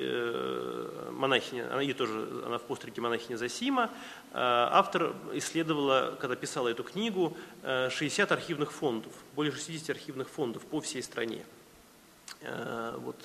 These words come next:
э, и, в общем, это, должен сказать, единственная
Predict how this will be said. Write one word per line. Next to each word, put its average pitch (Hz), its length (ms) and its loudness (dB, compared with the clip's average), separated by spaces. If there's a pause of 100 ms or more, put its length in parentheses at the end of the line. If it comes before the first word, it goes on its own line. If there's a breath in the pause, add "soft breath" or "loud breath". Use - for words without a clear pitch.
(100)
э, 135 240 -2
и, 139 500 2
в 139 80 0
общем, 202 340 2
это, 156 360 2 (440 loud breath)
должен 139 280 0
сказать, - 260 0
единственная 135 880 2